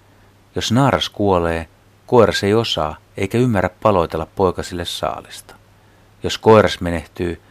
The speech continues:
naaras ei pysty samanaikaisesti lämmittämään poikasia ja hankkimaan riittävästi ravintoa koko poikueelle.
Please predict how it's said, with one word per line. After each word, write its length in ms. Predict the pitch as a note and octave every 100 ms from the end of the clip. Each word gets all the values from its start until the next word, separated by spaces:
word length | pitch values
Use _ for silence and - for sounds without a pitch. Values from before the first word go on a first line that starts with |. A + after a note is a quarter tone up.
| _ _ -
naaras 340 | A#2+ G#2 -
ei 80 | G2+
pysty 320 | - G#2+ F2+
samanaikaisesti 840 | - A2+ G2 D#2+ D#2 D#2+ - F2+ G2
lämmittämään 600 | G2 E2 - E2 D#2+ E2+
poikasia 640 | G2 F2+ - - F2 E2 - - - - -
ja 80 | F#2+
hankkimaan 460 | G#2 - G2 F#2+
riittävästi 520 | G#2 F#2+ F2 E2+ - F#2+
ravintoa 500 | G2+ F#2+ F2 F#2 F2+
koko 240 | - G2
poikueelle. 840 | - E2+ - - - - - -